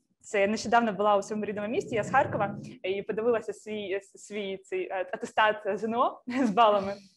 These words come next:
математики, згадала і думала, як це актуально для нашого дослідження. А, о, дуже-дуже дякую всім присутнім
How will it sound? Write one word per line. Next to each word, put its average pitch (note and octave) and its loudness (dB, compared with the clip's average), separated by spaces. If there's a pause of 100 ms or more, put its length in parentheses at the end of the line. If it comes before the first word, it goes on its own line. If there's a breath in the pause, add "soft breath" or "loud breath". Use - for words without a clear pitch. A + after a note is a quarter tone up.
(440)
математики, G#3+ -2
згадала G#3 0
і F#3 -4
думала, F3+ -10
як F#3+ -6
це G3 -6
актуально G3+ -6
для G3 -8
нашого G#3 -6
дослідження. F#3+ -10 (720 loud breath)
А, G3 6
о, A#3+ 6
дуже-дуже C4 0
дякую B3+ 4
всім B3+ -4
присутнім A3+ -4